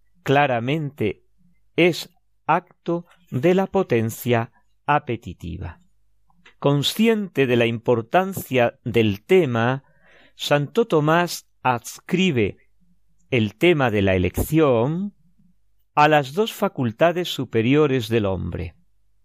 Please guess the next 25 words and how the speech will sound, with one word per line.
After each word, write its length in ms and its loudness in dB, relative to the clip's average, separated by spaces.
a 100 2
la 100 0
inteligencia 1160 -4
y 140 -2
a 80 4
la 140 0
voluntad. 640 -6
Y 140 0
la 120 6
voluntad 640 -2
es 420 -2
libre, 840 2
y 140 0
lo 180 2
es 440 -4
porque 380 0
tiene 360 0
en 100 -4
sí 260 -2
misma 600 0
su 320 -2
propio 500 0
principio 960 -2
de 240 2
operación, 920 -2